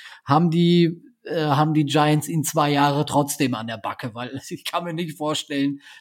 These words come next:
dass sie das Dead Cap wirklich schlucken wollen. Also, ähm, naja, es wird dann im, wird dann in zwanzig fünfundzwanzig ein bisschen besser, ähm, weil er da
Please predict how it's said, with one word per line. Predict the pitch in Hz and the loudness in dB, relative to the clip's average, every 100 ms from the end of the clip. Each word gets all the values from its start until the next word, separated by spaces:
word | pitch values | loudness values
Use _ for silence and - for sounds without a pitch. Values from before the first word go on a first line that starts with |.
| - | -10
dass | 156 | -6
sie | 147 127 | -6 -2
das | - 156 - - | 2 2 0 -6
Dead | 123 123 | -10 -10
Cap | - 127 139 | -10 -8 -6
wirklich | 135 143 | -6 -4
schlucken | - 151 156 139 110 | -4 -2 -2 -4 -14
wollen. | 110 113 110 110 | -14 -14 -16 -18
Also, | 120 123 123 123 120 117 120 | -14 -12 -10 -10 -10 -10 -10
ähm, | 120 113 _ - - - - - - - - _ | -10 -12 _ -20 -18 -16 -14 -16 -16 -18 -20 _
naja, | 170 156 143 127 - _ | 0 2 2 0 -4 _
es | 156 135 | -8 0
wird | 165 180 | 0 4
dann | 170 165 | 4 4
im, | 165 151 165 - | 0 -2 -2 -6
wird | 151 165 | -2 0
dann | 175 151 | 0 0
in | 151 | -4
zwanzig | - 160 160 147 | -4 -4 -4 -6
fünfundzwanzig | - 160 151 - 156 151 - | -4 -2 -2 -4 -4 -4 -6
ein | 143 143 _ - | -6 -6 _ 0
bisschen | 151 160 165 - - 147 143 127 123 | 2 2 -2 -8 -4 -2 0 -2 -2
besser, | 127 135 185 175 175 175 _ - - _ | -2 0 0 0 0 -6 _ -20 -20 _
ähm, | 147 139 135 131 123 _ _ _ _ _ _ - | -6 -2 -2 -2 -6 _ _ _ _ _ _ -10
weil | 139 143 143 | -4 -2 -2
er | 131 | -4
da | 127 139 147 165 165 - | -2 2 4 4 2 -8